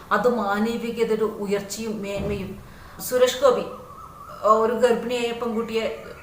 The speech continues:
ആലിംഗനം ചെയ്താൽ അത് ലൈംഗിക ദാരിദ്ര്യവും അതുപോലെ തന്നെ പീഡനമാണെന്ന് പറയുന്നതൊക്കെ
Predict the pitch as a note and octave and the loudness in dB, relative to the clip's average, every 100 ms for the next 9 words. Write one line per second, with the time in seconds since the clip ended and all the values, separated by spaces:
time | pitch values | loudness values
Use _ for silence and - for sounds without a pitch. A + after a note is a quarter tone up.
0 | - G3 G#3+ A3 A3 A3 A3 G3 F#3+ - | 0 2 4 2 0 -2 -2 -4 -4 -8
1 | - - G3 G3 A3+ G#3+ - - G#3+ G#3+ | -16 -6 -2 2 2 0 -6 -2 4 4
2 | A#3 A#3 B3 A3+ G#3 F#3 G#3+ G#3+ G3 G3+ | 4 4 6 6 4 2 2 2 0 -2
3 | G#3 G#3 G#3 G3 G3+ G#3 A3+ G3+ F#3+ G3+ | -2 -4 -8 -6 -4 -4 -2 0 -2 -2
4 | G3 G3 F#3 F#3 F#3 F#3+ | -2 -2 -2 -4 -6 -6